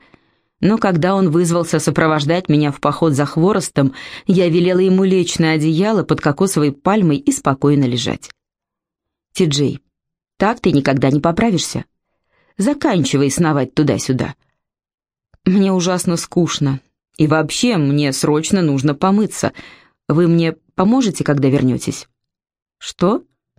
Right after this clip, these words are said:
Нет, здесь на меня можешь не рассчитывать, я не буду тебя мыть. Это неудобно". "Анна, или вы мне поможете,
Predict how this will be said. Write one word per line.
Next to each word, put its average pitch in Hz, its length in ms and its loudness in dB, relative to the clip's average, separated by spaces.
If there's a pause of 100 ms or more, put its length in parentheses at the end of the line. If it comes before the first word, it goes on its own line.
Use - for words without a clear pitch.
(160)
Нет, 143 540 0
здесь 165 300 -2
на 392 100 2
меня 220 380 2
можешь 185 320 0
не 202 80 2
рассчитывать, 160 580 0
я 151 160 2
не 139 100 2
буду 147 220 0
тебя 269 280 2
мыть. 143 280 -2 (300)
Это 269 160 0
неудобно". 131 600 0 (880)
"Анна, 147 500 0 (400)
или 196 240 2
вы 160 160 2
мне 147 200 2
поможете, 147 680 0